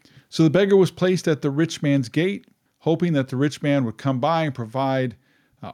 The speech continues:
alms to the beggar. And so laying him at the rich man's gate was probably an attempt to make the rich man feel bad for the beggar and, and give him money so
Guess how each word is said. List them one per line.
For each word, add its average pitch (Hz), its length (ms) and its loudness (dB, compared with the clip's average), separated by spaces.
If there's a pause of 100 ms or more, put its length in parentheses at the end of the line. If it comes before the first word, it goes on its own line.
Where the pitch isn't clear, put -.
(140)
alms 151 440 -2
to - 180 -6
the 156 100 -4
beggar. 156 540 -2 (460)
And 135 100 -6
so 160 100 0
laying 185 380 0
him 180 320 -2
at 135 360 -6 (180)
the 131 100 -2
rich 131 300 -8
man's 113 260 -4
gate 170 480 -4 (300)
was 131 100 -8
probably 208 340 -4
an 180 100 -4
attempt 151 440 -6
to - 100 -10
make 127 220 -2
the 127 80 -8
rich 143 340 -4
man 113 280 -2
feel 165 240 -4
bad 127 360 -4
for - 160 -6
the 107 80 -6
beggar 104 360 -8
and, 127 180 -2
and 127 220 -4
give 156 180 0
him 131 160 -4
money 143 240 0
so 120 400 -4